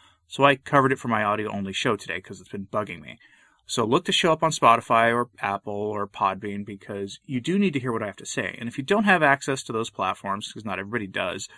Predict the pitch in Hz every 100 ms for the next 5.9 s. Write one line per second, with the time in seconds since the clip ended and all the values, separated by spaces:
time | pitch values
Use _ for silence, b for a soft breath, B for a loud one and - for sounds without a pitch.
0 | B B B - - - 226 247 - 170
1 | 151 143 117 - 123 131 107 101 98 101
2 | 98 107 98 104 131 175 - 98 139 156
3 | 147 113 143 165 170 123 117 101 90 117
4 | 127 135 123 - 110 110 107 113 147 110
5 | 95 - 170 190 139 - 92 82 90